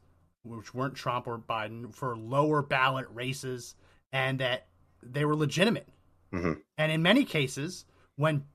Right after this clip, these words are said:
Speaker 1: in, in a few cases, when multiple ba-, ovals were filled in,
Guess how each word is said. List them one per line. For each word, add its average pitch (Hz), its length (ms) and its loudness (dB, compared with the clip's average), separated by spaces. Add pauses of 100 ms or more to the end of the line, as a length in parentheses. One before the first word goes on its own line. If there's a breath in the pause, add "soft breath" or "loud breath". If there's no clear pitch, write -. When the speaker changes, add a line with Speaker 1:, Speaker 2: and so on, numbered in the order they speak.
(160)
Speaker 1:
in, 156 180 0
in 160 180 0
a 160 40 2
few 233 180 2
cases, 139 320 0
when 147 380 0
multiple 175 400 4
ba-, 165 360 0
ovals 165 400 6
were 151 120 0
filled 175 260 6
in, 170 300 4